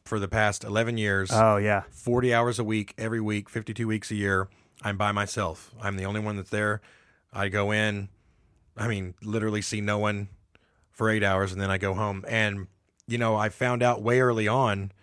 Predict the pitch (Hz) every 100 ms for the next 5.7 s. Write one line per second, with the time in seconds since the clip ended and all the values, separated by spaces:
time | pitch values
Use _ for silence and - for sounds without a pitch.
0 | _ - 131 110 101 202 151 165 165 147
1 | 107 117 113 117 107 104 117 104 101 95
2 | 92 - - 101 110 101 98 - 107 101
3 | 95 90 87 90 _ _ _ _ - 104
4 | 98 107 104 95 90 98 85 92 _ -
5 | - _ - 113 104 98